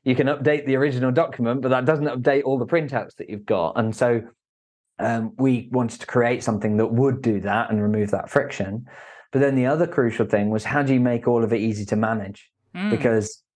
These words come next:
Speaker 1: e-, even if you do that, even if you have some documents that are interactive and so on, how do you make it possible that very quickly across your finance team or your marketing team or whatever,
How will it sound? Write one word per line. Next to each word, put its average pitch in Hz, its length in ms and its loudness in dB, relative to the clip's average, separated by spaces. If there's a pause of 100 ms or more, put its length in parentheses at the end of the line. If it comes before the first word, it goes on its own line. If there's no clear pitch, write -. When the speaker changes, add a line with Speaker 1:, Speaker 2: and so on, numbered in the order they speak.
(340)
Speaker 1:
e-, 139 280 2
even 139 400 2
if 127 240 0
you 120 120 2
do 117 180 2
that, 98 220 -2
even 143 260 2
if 139 140 -2
you 123 140 0
have 123 220 -2
some 113 160 0
documents 107 480 -2
that 107 140 2
are 95 80 -2
interactive 110 560 0
and 107 140 -2
so 123 160 2
on, 104 120 0
how 120 220 0
do 135 120 0
you 131 80 2
make 123 300 0
it 117 140 -2
possible 104 640 0
that 107 300 0 (340)
very 131 320 2
quickly 117 420 2
across 101 380 0
your 110 120 2
finance 113 520 -2
team 98 320 0
or - 20 -4
your 101 120 -2
marketing 117 360 0
team 101 280 0
or 104 80 0
whatever, 104 300 0